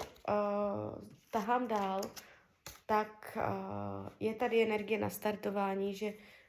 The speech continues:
a, vy budete jakoby, a, umět to řešit, jo? Takže, a, jestliže už teď máte zdravotní nějakou nepříjemnost, může to být jenom to, co tady vidím,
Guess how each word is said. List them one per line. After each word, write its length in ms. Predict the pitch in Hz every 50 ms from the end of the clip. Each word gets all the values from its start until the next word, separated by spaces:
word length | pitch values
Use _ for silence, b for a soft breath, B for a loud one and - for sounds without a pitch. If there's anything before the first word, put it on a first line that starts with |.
| B B
a, 260 | - - 202 202 202 202
vy 200 | 190 220 226 - - - -
budete 420 | - 190 220 240 240 233 233 233
jakoby, 760 | 226 220 220 - 220 208 190 214 214 208 208 208 214 214 214 - - - - - -
a, 840 | 190 190 190 190 196 - - 101 98 98 - 98 - - - - - - - - -
umět 360 | 233 226 226 226 220 226 -
to 260 | - - 202 202 202
řešit, 460 | 202 214 208 - - 208 196 - - -
jo? 240 | - 196 202 208 226 240 -
Takže, 380 | 233 233 220 - 240 226 226 226 B B B B B B B B B B B B -
a, 240 | - 208 208 208 208
jestliže 380 | 214 233 226 - 269 247 269
už 120 | 269 - -
teď 200 | - 311 302 269
máte 280 | 254 226 226 226 226
zdravotní 520 | 220 - 226 240 226 247 247 247 - 247 247
nějakou 380 | 240 240 240 240 247 247 226
nepříjemnost, 600 | 214 202 208 208 - - 254 254 254 254 254 254 B B B B B B
může 240 | 233 247 233 262 262
to 140 | 262 254
být 180 | 220 233 254 247
jenom 360 | 240 233 247 240 247 240 247
to, 140 | - 269 247
co 200 | 254 - - 208
tady 240 | 214 - 208 196 214
vidím, 420 | 202 214 202 202 233 233 233 240